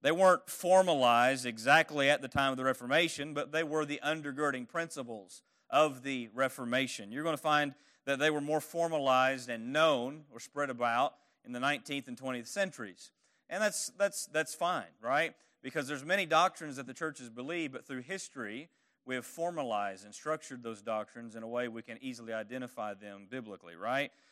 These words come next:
So we look at such as, uh, confessions of faith, the doctrines of grace. We see the formalization of certain doctrines,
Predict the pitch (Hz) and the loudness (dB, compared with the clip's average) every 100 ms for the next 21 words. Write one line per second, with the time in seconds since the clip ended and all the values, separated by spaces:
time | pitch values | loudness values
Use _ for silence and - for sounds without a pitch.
0 | _ - 113 123 127 127 - - 127 - | _ -10 -6 -4 -4 -6 -12 -8 -8 -8
1 | 117 104 113 110 110 117 107 127 123 104 | -12 -8 -4 -4 -6 -12 -10 -8 -8 -14
2 | 98 95 - 139 139 135 - _ _ - | -20 -14 -2 0 0 -6 -14 _ _ -12
3 | 107 104 - 101 95 90 117 147 147 143 | -6 -6 -6 -18 -20 -14 0 4 4 2
4 | - 123 - 135 117 - 151 156 143 123 | -6 -10 -8 -10 -10 -10 -6 -6 -6 -6
5 | 120 139 - 117 104 - 143 135 135 131 | -2 -4 -4 -12 -14 -10 -8 -8 -2 2
6 | 147 - 117 107 117 - | 2 2 -6 -14 -16 -18